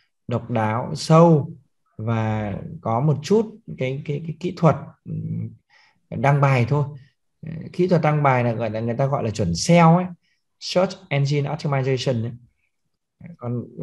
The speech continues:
trong thằng, thằng Google nó thống kê là gì? Thằng Google nó bảo content is king, tức là nội dung là vua. Thì nội dung của mình nó phải, nó phải hay, nó phải sâu, nó phải là do mình viết. Và người đọc người ta phải cảm thấy là nhận được giá trị, nhận được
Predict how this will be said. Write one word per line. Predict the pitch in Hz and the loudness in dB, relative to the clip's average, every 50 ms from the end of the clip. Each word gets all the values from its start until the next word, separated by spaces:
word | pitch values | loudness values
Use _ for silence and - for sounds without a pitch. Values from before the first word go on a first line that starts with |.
| 120 117 | -8 -6
trong | - - 170 175 170 170 | 0 2 2 4 4 2
thằng, | 170 165 147 135 | 2 0 0 0
thằng | 143 139 139 | 0 0 0
Google | 135 156 170 165 165 151 139 135 | 2 4 4 6 6 6 6 4
nó | 143 156 | 4 2
thống | 156 147 151 | 0 -2 -2
kê | 156 180 175 160 | 0 0 0 0
là | 143 127 | -2 -4
gì? | 120 120 110 - _ _ _ _ _ _ _ _ _ - | -6 -8 -8 -10 _ _ _ _ _ _ _ _ _ -6
Thằng | 131 139 | -2 -2
Google | 151 156 156 139 131 | 2 4 4 4 4
nó | 135 135 | 2 0
bảo | 117 101 95 - | -2 -2 -4 0
content | - 180 185 180 208 202 196 196 | 2 2 2 2 2 2 2 4
is | 202 190 - - - | 2 2 0 -2 0
king, | - 214 214 208 202 196 | 2 2 2 2 0 -4
tức | 247 | -4
là | 247 226 170 165 - _ _ _ - - | -6 -6 -6 -6 -8 _ _ _ -2 0
nội | 175 180 180 170 | 2 4 4 4
dung | 165 208 202 202 202 190 175 | 4 4 2 2 0 0 0
là | 165 156 143 | 2 0 2
vua. | 139 160 208 226 233 208 170 - - - _ _ _ _ _ _ _ _ _ _ _ _ _ - | 2 2 4 4 4 2 0 -4 -10 -20 _ _ _ _ _ _ _ _ _ _ _ _ _ -10
Thì | 151 160 | -4 -2
nội | 165 185 185 180 | 0 0 0 2
dung | 175 220 208 | 0 0 2
của | 190 156 | 2 0
mình | 139 143 147 147 147 | 0 0 -2 -2 -4
nó | 165 220 | -6 -8
phải, | - 160 107 90 71 - | -8 -8 -10 -10 -10 -8
nó | - - - - | -8 -8 -8 -6
phải | - 107 87 | -6 -6 -6
hay, | 92 110 156 202 208 190 190 | -4 -2 0 2 2 2 2
nó | 226 | 0
phải | 196 127 | -2 -2
sâu, | 101 - - 185 190 180 | -2 2 2 4 4 4
nó | 185 196 | 2 0
phải | 185 147 | -2 -2
là | 110 107 | -4 -4
do | 104 127 156 | -2 0 4
mình | 165 160 151 139 135 | 4 4 4 4 2
viết. | 151 247 349 349 - _ _ _ _ _ _ _ _ _ _ _ _ _ _ - | 0 -2 -4 -4 -10 _ _ _ _ _ _ _ _ _ _ _ _ _ _ -2
Và | 139 139 | 0 2
người | 147 151 147 | 2 2 4
đọc | 147 156 151 151 156 | 4 2 0 0 -4
người | 147 143 | -6 -4
ta | 143 160 175 | -4 -4 -4
phải | 175 151 120 | -4 -4 -4
cảm | - 110 104 101 | -4 -6 -6 -4
thấy | 113 120 131 151 | -4 -4 -2 0
là | 165 151 | 0 0
nhận | 139 156 147 151 | 2 2 2 2
được | 156 135 131 | 2 0 0
giá | 131 131 139 147 202 196 | 0 0 0 0 0 0
trị, | - 226 - - - - - _ _ _ _ _ _ _ _ _ - | -2 -4 -4 -6 -10 -14 -18 _ _ _ _ _ _ _ _ _ 0
nhận | 151 156 156 160 160 | 2 2 2 2 2
được | 151 | 0